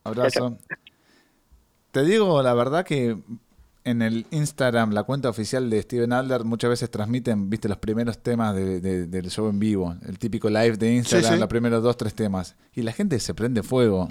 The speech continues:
Speaker 1: Y yo también, o sea, arranca el live de Steven Adler, voy, me busco una cervecita y tal vez estoy más emocionado por lo que vos decías, ¿no? De tener no solamente un argentino ahí, sino también verlo Steven tocar.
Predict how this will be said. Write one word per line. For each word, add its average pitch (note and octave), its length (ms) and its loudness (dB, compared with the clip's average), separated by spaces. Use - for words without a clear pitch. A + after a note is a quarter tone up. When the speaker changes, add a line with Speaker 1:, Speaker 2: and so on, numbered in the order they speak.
Speaker 1:
Y - 60 -6
yo G#3+ 160 0
también, C3+ 460 4
o A#2 60 2
sea, A#2 360 0
arranca F#3+ 360 6
el E3+ 100 4
live F#3+ 160 8
de D#3+ 160 2
Steven E3 300 4
Adler, F3 360 4
voy, D3+ 280 2
me C#3 80 0
busco C3 160 0
una B2 100 0
cervecita B2 580 2
y C#3 60 2
tal C3+ 140 2
vez F#3+ 120 4
estoy E3 200 0
más E3+ 220 2
emocionado D3+ 760 0
por A#2 100 2
lo A2+ 100 2
que G#2+ 80 -2
vos C#3+ 160 4
decías, A#2 320 2
¿no? A2 120 2
De A2+ 60 0
tener B2 220 0
no B2 80 -2
solamente B2 380 -2
un B2 80 0
argentino A#2+ 640 0
ahí, B2+ 160 0
sino D3+ 240 -2
también C#3+ 280 -2
verlo C#3 240 2
Steven B2+ 400 0
tocar. C#3 640 4